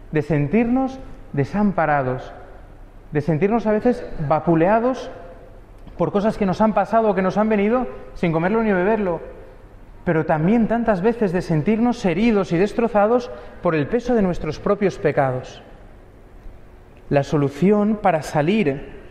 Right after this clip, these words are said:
de esa postración, ¿eh? de, de ese charco de sangre que, del que hablaba el profeta de, de Ezequiel, para recuperar la dignidad y ser cubiertos de esa desnudez que nos deja expuestos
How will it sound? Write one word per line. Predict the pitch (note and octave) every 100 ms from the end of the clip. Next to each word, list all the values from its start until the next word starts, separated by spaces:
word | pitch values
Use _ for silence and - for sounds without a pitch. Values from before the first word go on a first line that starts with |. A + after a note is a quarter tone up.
| - -
de | D#3+ D3
esa | E3 G3+
postración, | F3+ D3+ C#3+ A#2+ - G3 F#3+ G#3+ A#3 - - -
¿eh? | C#3 F#3 G3
de, | D3+ D3
de | D3+
ese | D#3+ G3
charco | - F#3+ F#3 F3
de | D3+
sangre | - G3 G3+ F3
que, | -
del | D3+ D3
que | D3
hablaba | D3 F3
el | F#3+
profeta | F3+ F3+ F3+
de, | E3+ D3+
de | - C#3+ D3
Ezequiel, | D3 - F3 G#3 G#3 G#3+ - - - -
para | D#3 D3
recuperar | D3 D3 D3 E3+
la | G3+
dignidad | G#3 F#3+ F3 F3+ G#3+
y | F#3+
ser | - F#3+
cubiertos | G3 E3 G#3 G#3 F#3
de | D3+
esa | F3+ G3+
desnudez | F#3+ D#3 D#3+ F#3+ G#3
que | -
nos | E3+ D3+
deja | F#3+ G3
expuestos | - - G3+ G3+ - D#3+ -